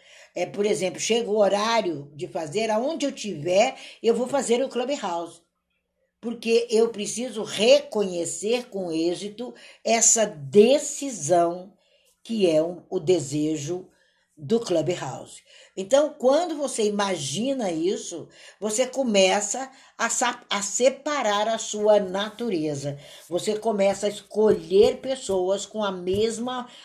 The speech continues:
fluidez das suas palavras, da sua natureza, da sua comunicação, do seu pensamento e até de telepatia, que é muito usado na Kabbalah.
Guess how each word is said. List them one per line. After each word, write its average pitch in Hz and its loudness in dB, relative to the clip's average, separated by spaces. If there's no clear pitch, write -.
fluidez 175 2
das 139 -2
suas 226 -4
palavras, 185 -2
da 139 -8
sua 202 -4
natureza, 185 0
da 156 -2
sua 214 2
comunicação, 202 -2
do 139 -8
seu 208 -2
pensamento 185 -4
e 254 2
até 247 2
de 208 -8
telepatia, 220 0
que 196 -2
é 185 4
muito 185 -6
usado 160 -2
na 170 -8
Kabbalah. 147 -4